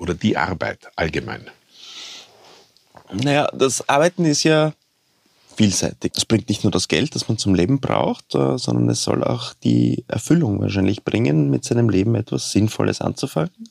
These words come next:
Speaker 2: gebraucht zu werden, etwas auf die Beine zu stellen und etwas zu hinterlassen,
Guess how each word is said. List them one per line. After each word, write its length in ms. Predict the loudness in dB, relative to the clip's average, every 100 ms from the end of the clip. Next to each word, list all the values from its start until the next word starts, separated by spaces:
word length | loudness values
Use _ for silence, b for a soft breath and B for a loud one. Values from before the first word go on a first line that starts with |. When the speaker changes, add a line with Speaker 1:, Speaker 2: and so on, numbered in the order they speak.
| _ _ b b -10
Speaker 2:
gebraucht 460 | -4 0 -2 -2
zu 160 | 0 2
werden, 360 | 4 2 0 B B B B B
etwas 260 | -10 -4 -4
auf 80 | -2
die 140 | -4
Beine 340 | 0 2 2 2
zu 140 | 0
stellen 480 | 2 2 2 2 0 b b b b b _ _
und 240 | -2 0 -2
etwas 300 | -4 -4 0
zu 100 | 0
hinterlassen, 600 | 2 2 2 0 -6